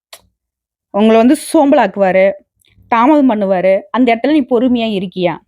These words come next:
அந்த சோம்பலை மீறி நீ வந்து உழைக்கிறதுக்கு ரெடியா இருக்கியா, இதெல்லாம் பார்ப்பாங்க. ஓகேங்களா? So இந்த இடத்துல நீங்க உஷாரா இருந்துக்கணும். உங்களை பொறுத்த வரைக்கும் பரிகாரம் கேட்டினாக்கா, சனிக்கிழமைகள்ல சனீஸ்வர பகவானுக்கு, நவகிரகங்களை வெற்றக்கூடிய சனீஸ்வர பகவானுக்கு எள்ளெண்ணெய் தீபம் ஏற்றி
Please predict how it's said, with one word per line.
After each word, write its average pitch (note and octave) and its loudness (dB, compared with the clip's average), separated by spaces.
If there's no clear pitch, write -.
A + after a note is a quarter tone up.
அந்த G#3+ 0
சோம்பலை C#4 2
மீறி C4 2
நீ D#4 2
வந்து C4 0
உழைக்கிறதுக்கு A3 -2
ரெடியா G3 -2
இருக்கியா, F#3+ -2
இதெல்லாம் G#3+ 0
பார்ப்பாங்க. E3 -4
ஓகேங்களா? F3+ -2
So - -4
இந்த B3+ 4
இடத்துல D4 0
நீங்க C4+ 2
உஷாரா G3 0
இருந்துக்கணும். F3+ -4
உங்களை F4 4
பொறுத்த C#4+ 0
வரைக்கும் C#4 0
பரிகாரம் C4 2
கேட்டினாக்கா, G3+ -2
சனிக்கிழமைகள்ல C4 0
சனீஸ்வர C4 0
பகவானுக்கு, A3+ -2
நவகிரகங்களை B3+ 2
வெற்றக்கூடிய A#3+ -2
சனீஸ்வர A3+ -4
பகவானுக்கு G#3+ 0
எள்ளெண்ணெய் B3 4
தீபம் A3 0
ஏற்றி D4+ 0